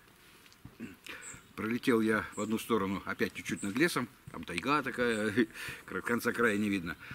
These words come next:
А потом полетел обратно, опять чуть-чуть над буржуйкой, над поселком. И потом мне в голову пришла мысль пролететь, значит, над той дорогой, по которой на автобусе мы приезжаем из Вологды. Вот, там в пяти километрах отсюда, там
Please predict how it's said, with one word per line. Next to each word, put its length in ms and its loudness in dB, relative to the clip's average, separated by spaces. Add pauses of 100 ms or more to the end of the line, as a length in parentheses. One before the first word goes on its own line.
(120)
А 80 -4
потом 180 0
полетел 300 2
обратно, 360 2
опять 220 -2
чуть-чуть 320 -4
над 120 -2
буржуйкой, 480 0
над 160 -6
поселком. 440 -2 (380)
И 80 -2
потом 240 0
мне 200 2
в 40 2
голову 200 6
пришла 260 0
мысль 260 2 (400)
пролететь, 360 0
значит, 240 -2 (500)
над 180 2
той 160 6
дорогой, 420 4 (840)
по 60 -2
которой 280 6
на 100 6
автобусе 380 2
мы 80 2
приезжаем 480 4
из 80 0
Вологды. 420 0 (560)
Вот, 380 4 (720)
там 200 -4 (720)
в 200 -2
пяти 240 2
километрах 500 4
отсюда, 340 2
там 240 -2